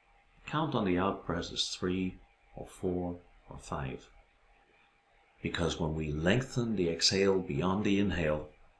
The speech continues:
we trigger the parasympathetic nervous system and we start to settle ourselves into the sort of frame of mind and frame of body we want to be in when we begin a practice. So,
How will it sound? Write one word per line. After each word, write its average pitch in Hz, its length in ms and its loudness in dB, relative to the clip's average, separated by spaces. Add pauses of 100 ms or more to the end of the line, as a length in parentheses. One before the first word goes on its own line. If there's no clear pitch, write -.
(260)
we 85 100 -2
trigger 85 360 2
the 82 80 -2
parasympathetic 98 960 2
nervous 87 320 0
system - 440 -2 (540)
and 78 120 -4
we 82 80 0
start - 360 0
to - 80 -4
settle - 680 4
ourselves 80 760 -2 (260)
into 110 220 -4
the 156 60 -6
sort 147 280 4
of - 80 -2
frame 127 460 4
of 104 120 0
mind 95 480 4 (240)
and - 140 -10
frame 110 340 4
of 90 160 -2
body 104 340 4
we 90 160 4
want 92 220 2
to - 60 -8
be 90 240 -2
in 82 240 2 (480)
when 85 160 2
we 87 80 6
begin 85 320 2
a 73 40 -4
practice. - 520 -8 (1700)
So, 104 460 6